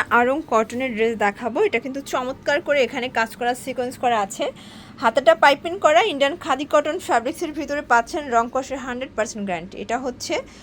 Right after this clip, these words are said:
প্যানেলটা কাজ করা হবে, সালোয়ার না দেখিয়ে দিচ্ছি। এগুলো ফুল রেডি, চল্লিশ চুয়াল্লিশ বডি সাইজ পাচ্ছেন।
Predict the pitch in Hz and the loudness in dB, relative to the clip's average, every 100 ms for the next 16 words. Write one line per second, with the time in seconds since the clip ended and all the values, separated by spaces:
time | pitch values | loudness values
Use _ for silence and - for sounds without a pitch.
0 | - - 269 269 302 285 - 277 - 294 | -20 -2 0 0 0 0 2 2 2 0
1 | 311 262 269 415 339 240 262 262 277 240 | 2 2 0 -2 0 2 2 0 0 0
2 | 233 285 349 370 294 381 - 311 339 254 | 0 -4 -2 -2 -2 -4 -4 -2 2 4
3 | 254 370 - 277 277 330 320 269 262 285 | 4 4 2 2 2 -4 0 0 0 -2
4 | 220 208 240 269 269 233 208 302 | 0 0 0 -4 0 0 0 -4